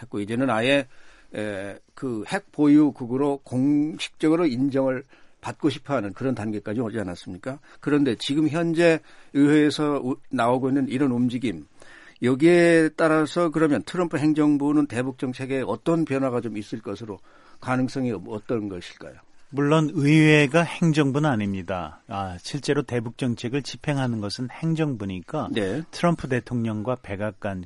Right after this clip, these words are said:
Speaker 2: 국무부, 국방부 이런, 아, 실무, 행정, 책임을 지는 행정 부처들이 어떻게, 아, 그 대북 정책을 조율하는가 하는 것이 이제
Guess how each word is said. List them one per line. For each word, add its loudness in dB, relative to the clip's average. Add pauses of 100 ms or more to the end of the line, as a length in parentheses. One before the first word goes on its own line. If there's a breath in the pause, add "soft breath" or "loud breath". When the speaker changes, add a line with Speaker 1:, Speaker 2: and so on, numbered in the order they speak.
Speaker 2:
국무부, -4
국방부 -4 (180)
이런, -6 (280 loud breath)
아, -6
실무, -2
행정, -2
책임을 -2
지는 -6
행정 -2 (140)
부처들이 -4 (400 loud breath)
어떻게, -2 (260 soft breath)
아, -4
그 -6
대북 -6
정책을 -4
조율하는가 -2
하는 -4
것이 -6 (340 soft breath)
이제 -8